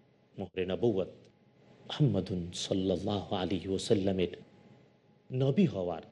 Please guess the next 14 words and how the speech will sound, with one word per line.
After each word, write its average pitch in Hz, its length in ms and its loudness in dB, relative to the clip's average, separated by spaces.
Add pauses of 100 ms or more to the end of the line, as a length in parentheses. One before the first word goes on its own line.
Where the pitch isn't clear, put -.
(320)
দলিল 143 420 8 (160)
তার 95 200 -4 (280)
গায়ে 117 380 4 (400)
রব্বুল 139 400 2
আলামিন 104 340 -6
দিয়েছিলেন, - 480 -8 (460)
নবুয়তের 131 540 6
মোহর। 139 320 0 (1200)
বুহায়রা 104 480 0 (800)
খুঁজে 240 240 8
খুঁজে 151 200 4
যখন 127 300 0
দেখতে - 360 -2
পেল, 92 220 -6